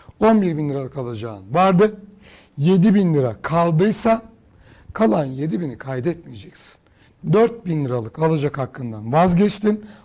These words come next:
O zaman devreden K D V'de yazman gereken sayı dörttür. E hocam, kalan yedi ne olacak? Hiç. Bu soruda Haziran ayına ötelenecek. Haziranda borçlu çıkarsam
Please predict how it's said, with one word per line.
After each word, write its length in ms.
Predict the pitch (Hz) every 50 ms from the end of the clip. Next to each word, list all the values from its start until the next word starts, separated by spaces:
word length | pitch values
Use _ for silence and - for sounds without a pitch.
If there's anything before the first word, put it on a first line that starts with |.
| - _
O 100 | - 185
zaman 300 | 156 180 175 180 160 - - - - - - - - _ -
devreden 520 | 165 202 196 170 139 123 110 117 117 117
K 260 | - 165 165 156 135
D 120 | 120 120 107
V'de 320 | 113 120 131 170 196 214 - - - - - _ -
yazman 480 | 160 156 156 147 143 175 175 165 147 117
gereken 360 | 120 107 110 - - 123 113
sayı 380 | - - 170 165 190 220 - - - - - - 151
dörttür. 560 | 160 135 - - - - - - - - - _ _ _ - - - - - - - -
E 60 | - 190
hocam, 400 | 208 226 190 220 208 175 151 -
kalan 300 | 208 214 220 233 233 233
yedi 300 | 233 220 220 185 233 220
ne 60 | 196
olacak? 520 | 170 147 131 143 135 190 220 208 - - - _ - - - _ _ _
Hiç. 320 | - 240 - - - - _ - _ _ _ _ - - _ _ _ -
Bu 100 | 247 220
soruda 500 | - 226 208 196 190 185 175 - - - - _ _ _ _ _
Haziran 680 | _ - 170 175 156 139 175 190 190 196 214 214 214 214 -
ayına 240 | 151 139 135 127 120
ötelenecek. 800 | 127 147 139 - 190 185 196 196 202 185 175 214 220 220 - - - _ _ - - - _ -
Haziranda 680 | 208 226 214 180 196 165 151 135 127 120 123 123 143
borçlu 420 | 165 185 190 175 180 - - 131 107
çıkarsam 680 | - - - - 196 151 127 - - 196 202 214 -